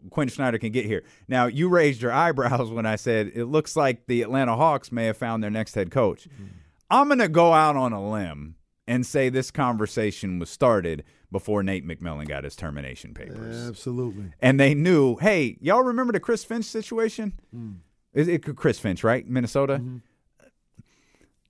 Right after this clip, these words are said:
Speaker 1: Let's at least wait a couple of days
Speaker 2: Yeah.
Speaker 1: before we, why, rather than waiting twenty-seven minutes
Speaker 2: Yeah.
Speaker 1: before hiring him.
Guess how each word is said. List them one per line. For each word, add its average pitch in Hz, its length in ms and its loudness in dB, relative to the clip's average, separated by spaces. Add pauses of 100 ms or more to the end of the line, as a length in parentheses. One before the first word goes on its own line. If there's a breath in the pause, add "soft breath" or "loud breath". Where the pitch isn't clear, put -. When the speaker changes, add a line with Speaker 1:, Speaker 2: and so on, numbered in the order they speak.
(120)
Speaker 1:
Let's 247 480 4
at 247 180 4
least 226 280 2
wait 165 220 4
a 123 80 0
couple 151 500 4
of 110 140 0
days 80 460 -4
Speaker 2:
Yeah. 101 80 -12
Speaker 1:
before 127 340 4
we, 120 100 0
why, 139 320 4
rather 135 280 2
than 120 180 -2
waiting 117 480 -2 (340)
twenty-seven 120 560 0
minutes 98 480 -6
Speaker 2:
Yeah. 107 140 -12 (260)
Speaker 1:
before 87 320 -6
hiring 65 380 -10
him. 50 200 -18